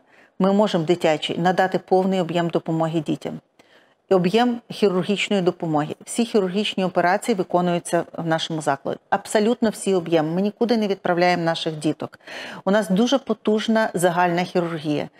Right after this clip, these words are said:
де всі абдомінальні операції, всі, всі абсолютно робляться. У нас дуже потужна нейрохірургія. І ми створи-, створюємо, м, створили ціле відділення нейрохірургії, і до нас їдуть зі всієї України.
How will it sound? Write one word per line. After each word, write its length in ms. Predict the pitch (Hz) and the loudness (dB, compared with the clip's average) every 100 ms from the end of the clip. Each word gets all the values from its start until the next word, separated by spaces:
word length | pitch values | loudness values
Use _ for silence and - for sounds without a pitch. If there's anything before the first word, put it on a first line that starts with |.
| - - | -16 -2
де 100 | 196 | -2
всі 280 | - - | 0 0
абдомінальні 680 | 233 196 196 196 185 190 208 | 2 2 2 2 2 2 0
операції, 560 | 202 190 175 180 - 185 | 0 2 2 0 0 -4
всі, 380 | - - 202 - - | -4 -2 -2 -2 -6
всі 220 | - 185 | -2 0
абсолютно 520 | 180 - 165 160 156 | 0 -2 -4 -2 -2
робляться. 460 | 151 151 - - - | -2 -2 -8 -8 -4
У 60 | 180 | 0
нас 180 | 180 | 0
дуже 200 | 160 196 | 0 -2
потужна 500 | 220 190 - 190 185 | -2 -4 -6 -2 0
нейрохірургія. 920 | 180 180 202 233 185 160 143 143 - - - - - 220 190 | 2 2 2 -2 -4 -6 -6 -8 -10 -10 -14 -16 -14 -12 -4
І 80 | 175 | 2
ми 120 | 185 | 2
створи-, 460 | 185 - 190 196 180 | 0 0 2 4 0
створюємо, 540 | - 180 185 180 175 - 175 | 0 2 4 4 2 -4 -4
м, 240 | 165 165 85 143 160 | -2 -2 -2 -4 -6
створили 420 | - 190 196 185 | -2 2 4 4
ціле 260 | 165 208 190 | 4 2 2
відділення 580 | 180 160 185 220 202 170 | 2 2 2 2 2 2
нейрохірургії, 1080 | 165 175 160 160 - 160 156 165 175 220 185 | 2 2 2 0 0 -2 -2 0 0 2 0
і 40 | |
до 100 | 165 | 0
нас 240 | 175 180 - | 0 0 0
їдуть 320 | 170 165 156 | 0 -2 -4
зі 80 | 160 | -8
всієї 400 | - 165 156 151 | -2 2 2 0
України. 580 | 151 - 143 - 85 | -2 -4 -4 -4 -10